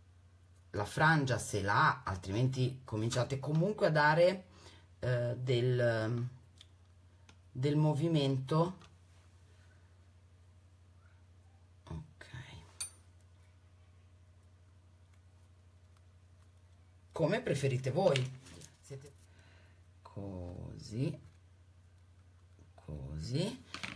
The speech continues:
Io gliene voglio mettere ancora uno, quindi questo lo voglio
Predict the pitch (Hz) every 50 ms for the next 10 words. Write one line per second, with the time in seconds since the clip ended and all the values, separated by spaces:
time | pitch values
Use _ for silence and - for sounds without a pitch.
0 | - - - 127 117 107 104 104 101 101 107 107 107 101 104 107 104 113 120 113
1 | 110 110 - - - 101 95 95 - - - 90 98 101 95 95 - - 120 110
2 | 98 98 98 95 92 87 80 - - - - - - - - - - 110 117 120
3 | 120 131 135 143 156 175 220 269 302 - - - - - - - - - - -
4 | - - - - - - - - - - 123 123 107 101 101 98 95 85 95 95
5 | 98 98 - - - - - - - - - - - - - - - - - -
6 | - - - - - - - - - - - - - - - - - - - -
7 | - - - 98 98 92 - - 98 95 95 92 101 101 98 98 101 104 101 -
8 | - -